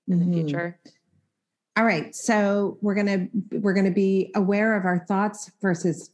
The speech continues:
Speaker 2: facts and
Speaker 1: Mm-hmm.
Speaker 2: reality. We are gonna be aware of decision fatigue. What are some other signs? Or I guess we're e-, even more importantly,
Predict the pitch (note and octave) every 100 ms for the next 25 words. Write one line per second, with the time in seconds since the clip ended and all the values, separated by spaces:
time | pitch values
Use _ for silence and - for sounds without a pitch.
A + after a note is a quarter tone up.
0 | - F#3 F3 B3+ - - - G3 E3+ D#3
1 | D#3 E3+ G#3 G#3 A#3 C4+ C4 - - _
2 | F#3+ F#3 F3+ F3+ - F3 F3+ F3 E3+ E3+
3 | E3+ E3 D#3+ - E3+ - E3 F3 G#3+ A3
4 | A#3 - A3+ A3+ B3 B3 - _ _ _
5 | G#3+ A3+ B3 B3 G#3 - F3+ F3 E3+ -
6 | E3+ D#3 D3+ D3 D#3 - - - F#3+ E3
7 | D#3 G3 A3 G#3+ - F3+ E3+ - - G3
8 | - F3 F3+ E3 D#3+ E3+ E3+ D#3 D#3+ D3+
9 | D#3